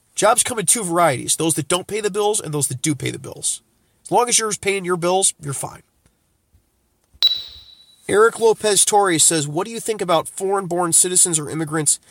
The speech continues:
that become citizens in police departments?" I don't have any problem with that. You either do the job or you don't. If you're legal to work in the United States and you get a job as a cop, that's great. Hop on in.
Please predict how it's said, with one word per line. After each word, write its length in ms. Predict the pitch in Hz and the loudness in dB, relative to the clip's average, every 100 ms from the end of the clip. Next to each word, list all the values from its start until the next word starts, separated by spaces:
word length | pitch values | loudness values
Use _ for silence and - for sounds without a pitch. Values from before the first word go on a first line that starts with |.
| - _ | -20 _
that 100 | 160 | -4
become 240 | 151 165 | -2 0
citizens 400 | 151 170 160 151 | 2 2 2 0
in 100 | 147 | -2
police 220 | 135 156 - | -2 -2 -2
departments?" 380 | 131 113 113 | -2 -6 -2
I 60 | 127 | -2
don't 80 | 240 | 0
have 60 | |
any 60 | 170 | -2
problem 260 | - 127 117 | 0 0 0
with 100 | 113 | 0
that. 240 | 127 - _ _ _ _ _ _ - | -2 -2 _ _ _ _ _ _ -10
You 100 | 175 | -6
either 100 | 190 | -4
do 100 | 196 | -6
the 80 | 180 | 0
job 240 | 202 202 | 2 2
or 60 | 196 | 0
you 80 | |
don't. 280 | 170 208 151 _ _ _ _ _ _ _ | 0 2 0 _ _ _ _ _ _ _
If 120 | - 135 | -10 -4
you're 120 | 208 | 0
legal 280 | 180 208 196 | 2 2 2
to 80 | |
work 200 | 180 202 | 2 0
in 60 | 196 | -2
the 60 | 175 | -2
United 280 | 190 190 | 0 0
States 380 | 160 160 220 - | 2 0 0 0
and 100 | 143 | -2
you 80 | 143 | -2
get 120 | 165 | -4
a 20 | |
job 160 | 151 175 | 0 0
as 80 | 156 | 0
a 60 | |
cop, 180 | 151 180 | 0 0
that's 160 | 180 - | 0 -2
great. 300 | 196 247 - _ _ _ _ _ _ _ _ | -2 -4 -6 _ _ _ _ _ _ _ _
Hop 200 | 147 170 | -2 0
on 160 | 196 | 2
in. 220 | 220 165 | 2 0